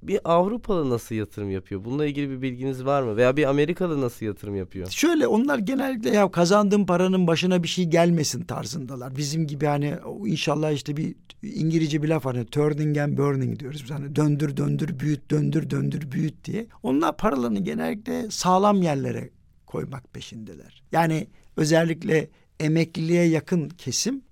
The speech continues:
Speaker 2: gidiyor, sabit getirili menkul kıymetler alıyor. Mesela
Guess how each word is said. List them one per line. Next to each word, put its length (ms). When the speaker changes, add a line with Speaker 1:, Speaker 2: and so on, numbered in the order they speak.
Speaker 2:
gidiyor, 500
sabit 500
getirili 380
menkul 300
kıymetler 520
alıyor. 240
Mesela 440